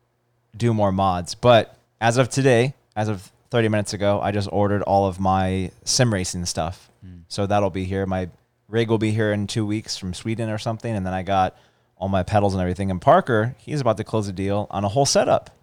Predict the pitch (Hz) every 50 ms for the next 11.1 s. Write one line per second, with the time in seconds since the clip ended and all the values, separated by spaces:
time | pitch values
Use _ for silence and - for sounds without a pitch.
0 | _ - - _ - 104 110 113 104 95 95 98 110 127 139 131 - 139 131 131
1 | 131 127 110 98 92 90 - - - _ _ _ _ 98 95 90 87 87 82 87
2 | - _ _ _ _ _ _ _ _ _ _ _ _ _ - 107 107 113 107 95
3 | - 107 104 98 92 92 82 80 - 104 104 104 - - - - 104 95 95 95
4 | 92 90 85 - - - 120 117 110 104 - 120 127 113 107 - - 180 170 -
5 | - - - - - - - 117 - - 110 110 107 104 101 98 92 87 - _
6 | _ _ _ _ _ _ _ _ _ _ _ _ _ - 113 110 110 - - -
7 | - 123 113 113 110 107 107 104 - - 101 101 98 92 - - - - - -
8 | - - - - - - - _ _ _ _ _ _ _ _ _ _ _ - 98
9 | 95 92 92 90 90 90 90 90 90 - _ _ _ _ _ _ _ _ _ _
10 | _ _ _ _ _ 98 101 123 135 - 123 92 92 92 98 101 110 107 - 113
11 | 107 101